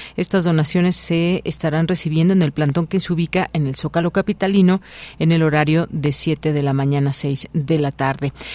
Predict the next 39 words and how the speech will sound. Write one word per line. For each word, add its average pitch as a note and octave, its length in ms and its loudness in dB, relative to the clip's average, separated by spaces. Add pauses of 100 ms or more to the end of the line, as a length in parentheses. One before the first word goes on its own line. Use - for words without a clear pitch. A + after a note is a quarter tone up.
(220)
Y B3 220 4
bien, A3 260 8
pues G#3 160 4
muchas G#3+ 280 4
gracias G3 320 2
a F#3 80 0
quienes E3 280 0
nos D#3+ 180 -2
están F3+ 340 2
aquí F3+ 480 0
mandando D#3+ 460 2
sus F3 180 2
mensajes B3+ 560 4
en G3+ 60 4
nuestras D#3 320 0
redes E3 200 0
sociales. G#3+ 600 0 (420)
Y E3 80 -2
vámonos F#3 460 4
rápido. F#3 340 4
Eduardo G#3 320 4
Mendoza, F#3 680 6
buen G#3 220 6
viernes B3+ 640 4
y F#3+ 220 4
fin G#3+ 260 4
de A#3+ 120 2
semana, F#3+ 480 4
comunidad D#3+ 500 0
Prisma. F3 540 0
Muchas F#3 500 4
gracias, F3 380 0
igualmente F3 420 0
para D3+ 240 -2
ti, E3 140 -2
Eduardo E3+ 260 0
Mendoza. E3 480 2
Pati G3+ 280 0
León F#3 380 6